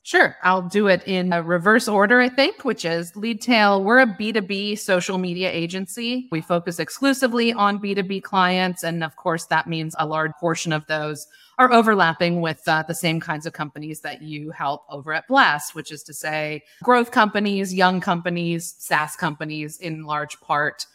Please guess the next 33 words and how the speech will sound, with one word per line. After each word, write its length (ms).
though 120
we 160
do 280
have 500
a 120
handful 500
of 140
folks 420
out 140
of 180
the 160
sort 220
of 80
healthcare 520
side 460
or 80
life 260
sciences, 800
but 140
oftentimes 840
those 220
are 60
gonna 180
be 500
SaaS 320
platforms 640
that 160
are 100
servicing 540
a 60
particular 500
industry. 560
So 320